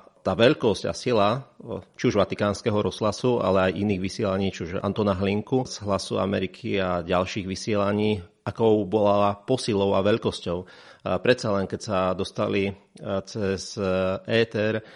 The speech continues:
informácie o prenasledovaní, tak tí, ktorí prenasledovali tých ľudí, tak boli trošku opatrnejší, lebo to vnímali: „Však za chvíľku budeme v rozhlase a budú nás hovoriť.“ Takže preto neboli takí zákerní. Čiže aj v tom je veľkosť, rozhlasu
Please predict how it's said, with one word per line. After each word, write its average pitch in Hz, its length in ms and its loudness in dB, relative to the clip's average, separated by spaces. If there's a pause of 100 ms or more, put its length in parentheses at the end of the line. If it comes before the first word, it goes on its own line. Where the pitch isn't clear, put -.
(200)
informácie 107 640 0
o 95 80 0
prenasledovaní, 101 1300 0
tak 104 160 -6
tí, 110 160 -4
ktorí 101 240 -2
prenasledovali 98 960 0
tých 92 240 -6
ľudí, 95 240 -2
tak 98 140 0
boli 104 180 0
trošku - 320 -4
opatrnejší, 104 760 -2 (340)
lebo 101 240 -2
to 117 80 0
vnímali: 101 560 0
„Však 101 480 -6
za 104 140 0
chvíľku 107 260 -6
budeme 98 320 -2
v 90 80 -4
rozhlase 104 400 -2
a 101 80 0
budú 95 240 -2
nás 95 320 -4
hovoriť.“ 95 320 -4
Takže 101 260 -4 (380)
preto 113 240 0
neboli 101 300 0
takí 98 260 -4
zákerní. 90 560 -2
Čiže 107 160 0
aj 95 140 -2
v - 60 -20
tom 123 200 6
je 101 80 2
veľkosť, 95 520 -4 (600)
rozhlasu 107 720 0